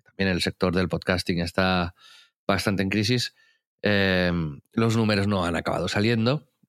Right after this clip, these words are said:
y nosotros hemos aprendido mucho. Creo que hemos dado muy buen contenido y muy buen producto durante un tiempo,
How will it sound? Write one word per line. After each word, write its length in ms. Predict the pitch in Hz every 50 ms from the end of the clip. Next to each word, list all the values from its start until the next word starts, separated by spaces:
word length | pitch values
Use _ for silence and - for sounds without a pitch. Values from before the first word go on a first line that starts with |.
| _ _
y 140 | - 113
nosotros 320 | 107 107 95 107 95 101 92
hemos 220 | 110 107 101 92
aprendido 400 | 107 95 104 98 107 107 110 113
mucho. 400 | 120 147 165 147 - 156 151 143
Creo 200 | 123 113 107 104
que 60 | 87
hemos 180 | 95 92 95 95
dado 460 | 95 101 101 101 101 95 92 90 - - - - - _ _ _ _ _ _ _ _ _ _ _
muy 120 | - 98 98
buen 140 | 95 90 -
contenido 640 | 95 90 78 85 85 92 110 117 117 113 110 107 104
y 300 | 98 80 - - - - _ - - _ -
muy 100 | 92 90
buen 160 | 90 90 90
producto 380 | 90 90 95 92 90 - 107
durante 580 | 98 98 87 87 80 - - 85 73 67 57 - _ _ _ _ _ _
un 160 | - 101 98 92
tiempo, 420 | 110 110 107 113 131 160 160 -